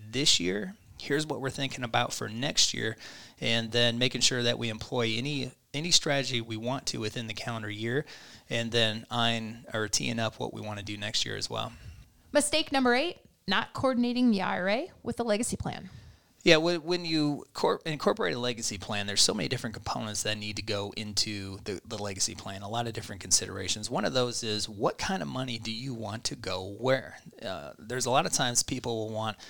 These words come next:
Speaker 1: some of their money to go to their kids or the vast majority of their money to go to their kids, but there's a component of their money that they want to go to a charity. So when you have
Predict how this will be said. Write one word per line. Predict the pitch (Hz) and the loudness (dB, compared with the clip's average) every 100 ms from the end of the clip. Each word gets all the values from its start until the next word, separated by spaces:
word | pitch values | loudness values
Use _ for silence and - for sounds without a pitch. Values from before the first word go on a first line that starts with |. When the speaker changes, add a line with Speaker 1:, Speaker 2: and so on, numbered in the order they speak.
| - - | -16 2
Speaker 1:
some | - 185 | 4 4
of | 175 | 2
their | 170 | -4
money | 160 156 147 | 0 0 0
to | |
go | 147 143 | 0 0
to | 135 | 2
their | 120 | 0
kids | - 156 147 135 | 0 4 4 4
or | 123 | 2
the | 117 | 4
vast | 123 131 - | 6 6 4
majority | 113 123 127 123 | 0 0 2 0
of | |
their | 117 | 0
money | 117 113 | -2 -4
to | 107 | -6
go | - | -8
to | 113 | -10
their | 98 | -6
kids, | - 92 87 | -2 -2 -2
but | 80 - | -4 -2
there's | 135 | -2
a | - | -2
component | - - 190 - 101 | -2 -4 -4 -2 -2
of | 135 | -2
their | 131 | 0
money | 117 143 196 139 - - - - - | 0 -2 -2 -4 -6 -14 -20 -20 -4
that | 160 131 | 0 0
they | 151 | -2
want | 135 123 113 | -2 -2 -2
to | - | -2
go | 127 107 107 | -2 -2 0
to | - 127 | -2 2
a | |
charity. | - - 190 131 - - - - - - | 2 4 4 0 -6 -20 -20 -20 -20 -10
So | - 156 143 | 2 4 4
when | 135 160 | 2 -2
you | 170 151 | -2 -2
have | 135 175 185 190 180 - | 0 2 2 0 -4 -8